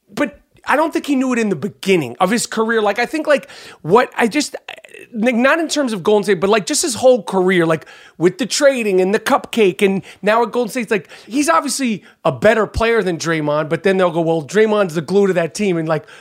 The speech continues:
Steph, Steph is, you know, is the M V P, and, you know, he's, he's the glory boy, and I love, these are all my guys. But then, like, Kevin Durant's, like, doing his thing. It's so below the radar.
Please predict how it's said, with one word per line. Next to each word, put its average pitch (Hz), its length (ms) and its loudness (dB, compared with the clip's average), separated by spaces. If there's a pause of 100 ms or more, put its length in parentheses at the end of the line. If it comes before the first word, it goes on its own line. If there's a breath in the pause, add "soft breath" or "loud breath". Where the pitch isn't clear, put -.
Steph, 226 400 -2
Steph 220 380 -2
is, 165 180 -6 (120)
you 180 120 -4
know, 170 240 2 (220 loud breath)
is 180 160 2
the 196 160 2
M 202 140 2
V 202 120 -2
P, 196 380 -2
and, 151 120 -2 (280 loud breath)
you 175 140 0
know, 180 120 4
he's, 185 240 0
he's 190 260 -2
the 208 60 0
glory 202 440 4
boy, 160 320 0
and 170 100 0
I 202 120 4
love, 214 360 0
these 240 180 -4
are 254 100 2
all 233 80 2
my 202 140 2
guys. 208 380 -2 (340 loud breath)
But 196 160 2
then, 202 140 2
like, 196 180 2
Kevin 226 240 0
Durant's, 240 280 0
like, 190 160 -4
doing 220 260 2
his 196 140 -2
thing. 247 160 -2
It's 208 160 -2
so 277 260 0
below 220 340 2
the 185 120 0
radar. 151 520 -4